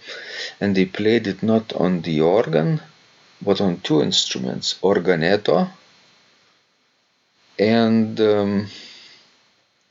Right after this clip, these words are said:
some kind of string viol, you know, the lower inst-, instrument was viol and it played the lower part,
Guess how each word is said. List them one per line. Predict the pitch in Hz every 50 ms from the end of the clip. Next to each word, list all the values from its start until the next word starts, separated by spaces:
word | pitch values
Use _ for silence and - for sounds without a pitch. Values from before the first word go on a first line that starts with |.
| _ _ _ -
some | - - - - 110 110 110
kind | - 117 117 113 107
of | 98 -
string | - - - - 110 110 113 107 95 92 - -
viol, | - 90 95 98 101 101 101 92 80 71 71 62 - -
you | - 90 95
know, | 92 85 92 95 95 - -
the | - 98 104 104 98
lower | 98 104 101 101 95 87 82 80 73 - - - - - - - -
inst-, | - - 92 95 - - - - - -
instrument | - - - 98 - - - - 87 82 85 82 82 - - - - - - - - - - - _ _ - - - -
was | - 85 95 101 98 -
viol | - 80 80 80 80 80 78 78 87 123 - - -
and | - 80 87 95 95 - - -
it | - - - - - - - - - - -
played | - 104 104 104 95 92
the | 95 87 85
lower | 85 85 85 87 85 85 90 95 92 - - - -
part, | - 62 67 87 92 - -